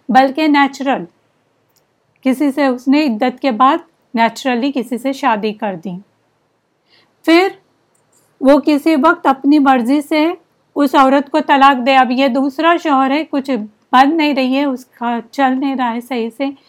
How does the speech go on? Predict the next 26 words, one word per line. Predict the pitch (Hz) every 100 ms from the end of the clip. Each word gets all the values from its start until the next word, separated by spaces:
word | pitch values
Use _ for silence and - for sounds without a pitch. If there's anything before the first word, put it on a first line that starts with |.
| _ _
تو | 269
اس | 254 247
نے | 269 269 311
اس | 247 254
عورت | 220 226 226
کو | - 277 339
طلاق | 285 233 233 233 220
دے | 233 220
دی | 202 180 _ _ _ _ -
کسی | 254 262 285
ریزن | 269 247 240 262 254
کی | 262
وجہ | 240 233 226
سے، | 220 208 170 190 _ _ _ _ _ _ _ _ -
یا | 247 269 302 330
پھر | 359 339
وہ | 330 330
شوہر | 330 285 302 320
فوت | 320 311 311
ہو | 302 285
گیا، | 269 269 240
دوسرا | 254 269 262
شوہر | 262 269 269 311
فوت | 311 302 294
ہو | 262 214
گیا، | 190